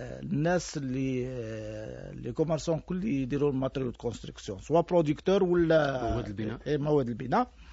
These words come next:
Speaker 1: ونديروا دي سونترال داشا وين حنا نلتزموا باه ن-، نديروا لا ريلاسيون هذيك بين البروموتور وبين، آه، التاجر هذاك ولا الشركه، ولا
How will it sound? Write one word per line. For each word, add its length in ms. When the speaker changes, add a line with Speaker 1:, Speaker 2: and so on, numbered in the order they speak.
Speaker 1:
ونديروا 420
دي 140
سونترال 460
داشا 600
وين 580
حنا 280
نلتزموا 840
باه 280
ن-، 580
نديروا 280
لا 140
ريلاسيون 500
هذيك 320
بين 260
البروموتور 720
وبين، 360
آه، 1600
التاجر 640
هذاك 340
ولا 480
الشركه، 560
ولا 400